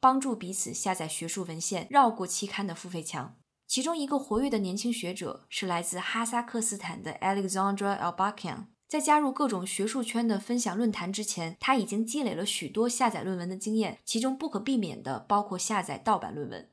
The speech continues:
他知道怎么做这件事儿，也做出了做这件事儿的工具。于是，在手动下载转发了上千篇论文之后，他决定写一个脚本，自动化运行这个过程。学术界的海盗湾 Sci-Hub 就这样诞生了。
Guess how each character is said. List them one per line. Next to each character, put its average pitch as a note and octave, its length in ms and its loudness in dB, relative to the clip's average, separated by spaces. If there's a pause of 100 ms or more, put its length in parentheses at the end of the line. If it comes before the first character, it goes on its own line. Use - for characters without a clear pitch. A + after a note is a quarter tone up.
(140)
他 D#4 120 0
知 D#4+ 120 0
道 D#4 120 8
怎 - 120 -4
么 D#3 80 -6
做 C4 220 0
这 G#3+ 80 0
件 F3+ 180 -4
事 - 160 0
儿， E3 180 -4
也 F#3 120 0
做 C4 220 0
出 A#3+ 160 -2
了 G#3+ 120 4
做 A#3 220 -2
这 G#3 80 -2
件 G3 100 2
事 G3 140 0
儿 F#3+ 40 -2
的 F3 60 -4
工 G#3 240 -2
具。 - 340 -6 (180)
于 A#3+ 160 4
是， C4+ 280 2
在 B3+ 200 4
手 F#3+ 200 2
动 C4 220 2
下 A#3 180 4
载 F#3 160 2
转 E3+ 220 -6
发 G3+ 160 2
了 G3 100 4
上 A3+ 300 2
千 B3 180 -2
篇 A#3+ 160 -2
论 A#3 160 2
文 F#3 160 -4
之 G3+ 120 -4
后， G3 340 0
他 C#4 100 0
决 A#3+ 160 0
定 A#3 140 2
写 G#3+ 160 -4
一 B2+ 100 -6
个 A3+ 80 2
脚 F3+ 220 2
本， F#3 260 -4
自 D#4 200 0
动 A#3 120 4
化 G#3+ 200 0
运 F#3+ 120 0
行 E3 200 -6
这 E3 100 -8
个 E3 80 -6
过 E3 180 -4
程。 - 280 -8 (180)
学 A#3+ 220 4
术 D4 120 2
界 C#4+ 160 2
的 B3 80 2
海 C3+ 200 0
盗 G3+ 160 4
湾 G3+ 360 2 (120)
Sci-Hub A3+ 540 2 (260)
就 G3 100 -4
这 F#3+ 100 -2
样 E3+ 160 -2
诞 D#3+ 160 -6
生 D#3+ 240 -4
了。 - 120 -14